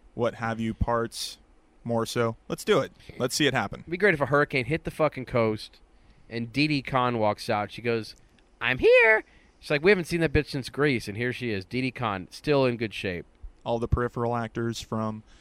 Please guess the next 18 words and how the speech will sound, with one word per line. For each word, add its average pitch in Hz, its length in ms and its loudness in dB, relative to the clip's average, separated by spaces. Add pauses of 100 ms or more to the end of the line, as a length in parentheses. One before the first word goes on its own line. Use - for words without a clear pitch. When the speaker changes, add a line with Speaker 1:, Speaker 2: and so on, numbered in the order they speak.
(680)
Speaker 1:
Werewolf, 123 540 2
anything 117 540 -6
that 110 440 -4
might 120 280 -6
be 113 180 -4
a 110 220 -2
full 127 220 -2
moon 123 200 -4
feature, 135 480 0
let's 117 220 -2
just 117 340 -8
have 117 220 0
it 107 80 0
rain 123 320 0
down 120 180 4
upon 110 320 -2
us. - 300 -8
Speaker 2:
Yeah, 151 300 -2